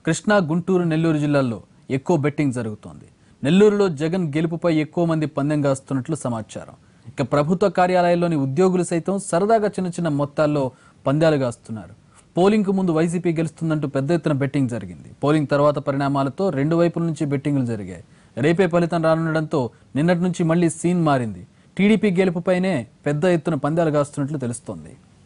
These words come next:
కొందరు నంద్యాలలో ఉన్న పోలీసుల అధికారులతో మాట్లాడి, కొందరు ఇంటెలిజెన్స్ నివేదికల ఆధారంగా పందాలు కాసినట్లు కూడా సమాచారం.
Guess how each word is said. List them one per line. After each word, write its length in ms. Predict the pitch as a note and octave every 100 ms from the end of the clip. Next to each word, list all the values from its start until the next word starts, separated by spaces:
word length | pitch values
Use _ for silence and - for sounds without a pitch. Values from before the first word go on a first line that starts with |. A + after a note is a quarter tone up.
| _ _ _ _ _ _ _ _ - - _ _ _ _ _ _ _ _ _ - _ -
కొందరు 240 | F3+ A3 G#3
నంద్యాలలో 520 | D#3 G3 A3 G#3 G#3
ఉన్న 140 | G3+
పోలీసుల 540 | F3+ - G3 A3 G3+ F#3+
అధికారులతో 680 | D#3+ D#3 F3 F#3 F3 D#3+ D#3
మాట్లాడి, 600 | D3 E3+ - F#3+ F#3 G#3+
కొందరు 300 | D#3+ D3+ C#3
ఇంటెలిజెన్స్ 600 | C#3+ D3 F#3+ F#3+ F3+ F3
నివేదికల 420 | E3+ F3 E3+ F3
ఆధారంగా 460 | E3 E3+ E3 E3
పందాలు 380 | D#3 D3+ D#3 D#3+
కాసినట్లు 500 | D3+ D3+ D3+ D3 D3+
కూడా 180 | D3 E3
సమాచారం. 580 | - B2+ B2+ - G2